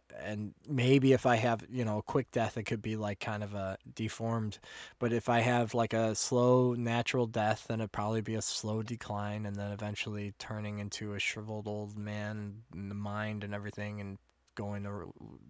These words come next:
going, uh, leaving, you know, becoming more senile and whatnot. And, and then, and then I disperse into death again and become right back into that material that I started as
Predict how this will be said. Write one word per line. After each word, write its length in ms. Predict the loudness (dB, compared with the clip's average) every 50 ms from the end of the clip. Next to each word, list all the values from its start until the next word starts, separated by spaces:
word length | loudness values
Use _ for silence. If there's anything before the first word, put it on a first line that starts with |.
| -16 -10
going, 340 | -8 -6 -4 -4 -6 -6 -8 -12 _ -20 -20 -18 -16 -16 -14 -14 -14 -16 -16 -18 -20 -20 -20 _ _ -6 -6 -6 -8 _ _ _ _ _ _ _ -20 -20 _ -20 -20 -12 _ 0
uh, 60 | 4
leaving, 1700 | 6 6 8 8 6 6 4 2 0 -2 -4 -4 2 6 10 12 12 12 12 12 10 10 8 6 2 -2 -6 -10 -10 -10 -10 -12 -12 -12 -12 -14 -16 -14 -4 4
you 120 | 8 10 10
know, 120 | 10 10
becoming 400 | 8 8 6 6 8 8 8 8
more 120 | 8 6
senile 440 | 6 6 4 6 6 6 6 4 4
and 100 | 4 2
whatnot. 260 | 2 0 -2 -4 -6 -8 -14 -18 -18 -18 -18 -20 -20 -20 -20 _ -2 4
And, 380 | 6 8 10 10 10 8 6 4
and 220 | 4 6 8 10
then, 240 | 10 10 10 8 6 4 4
and 160 | 4 6 6
then 160 | 8 8 8
I 200 | 8 8 8 6
disperse 600 | 4 2 2 2 2 2 4 4 4 4 4 4
into 120 | 2 2
death 280 | 0 2 2 2 2 0
again 320 | -2 -2 -2 -2 -4 -4 -8 _ _ _ _ _ _ _ _ _ _ _ _ _ _ _ -6 -2
and 140 | 0 0 0
become 340 | 0 0 0 0 0 0 0
right 160 | 0 0 0
back 260 | 2 2 2 0 -2
into 220 | -6 -6 -4 -2
that 180 | -2 -2 -2 -2
material 520 | -4 -4 -4 -4 -4 -2 -4 -4 -4 -4
that 160 | -4 -4 -4 -2
I 100 | -2 -4
started 460 | -4 -4 -4 -2 -4 -4 -6 -10 -14 -14
as 180 | -16 -16 -18